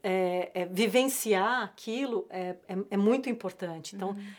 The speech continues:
Speaker 1: eu tentei da melhor forma possível, é, dizer o que que eu tinha, o que eu tinha sentido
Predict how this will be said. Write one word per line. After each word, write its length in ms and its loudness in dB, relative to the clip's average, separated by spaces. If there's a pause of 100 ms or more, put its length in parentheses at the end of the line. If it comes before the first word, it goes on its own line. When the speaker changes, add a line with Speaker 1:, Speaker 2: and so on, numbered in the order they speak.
(100)
Speaker 1:
eu 80 0
tentei 360 8
da 80 10
melhor 320 8
forma 360 2
possível, 760 0
é, 460 4
dizer 580 6
o 80 0
que 140 -10
que 140 -4
eu 40 0
tinha, 440 -2
o 80 -8
que 160 -10
eu 80 -6
tinha 260 -6
sentido 640 -2